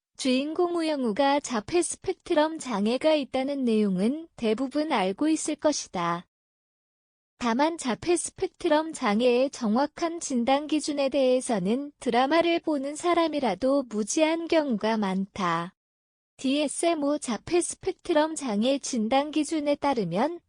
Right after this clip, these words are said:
자폐 스펙트럼 장애는 대략적으로 네 가지 조건을 충족해야 한다. 보건복지부 자료에 따르면 자폐 스펙트럼 장애는 첫 번째 여러 분야에 걸쳐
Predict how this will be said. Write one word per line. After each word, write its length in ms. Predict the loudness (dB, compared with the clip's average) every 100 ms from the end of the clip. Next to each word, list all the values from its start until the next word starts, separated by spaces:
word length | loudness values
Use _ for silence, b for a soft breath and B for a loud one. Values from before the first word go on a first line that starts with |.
| _
자폐 420 | -6 -6 0 0
스펙트럼 760 | 0 -4 -8 -6 0 2 2 0
장애는 640 | 0 0 2 2 0 -4 -6
대략적으로 880 | -2 2 0 2 0 2 2 0
네 180 | 2 0
가지 340 | 2 0 0 -4
조건을 540 | -4 0 0 2 -2
충족해야 720 | -2 -4 -4 -6 -2 0 0
한다. 560 | -2 -2 -2 -2 -4 -6 _ _ _ _ _ _ -8
보건복지부 880 | -4 0 0 0 -4 -2 -2 -2 -2
자료에 480 | -2 0 2 2
따르면 680 | 0 -2 0 0 0 -2 -4
자폐 380 | -6 -6 -2 0
스펙트럼 760 | 0 -2 -6 -6 -2 2 2 0
장애는 640 | -2 0 0 0 0 -2
첫 300 | -6 -4 -2
번째 480 | 2 0 2 2 2
여러 260 | 2 4 2
분야에 540 | 0 -4 -2 0 0
걸쳐 600 | 0 -2 -2 0 2 2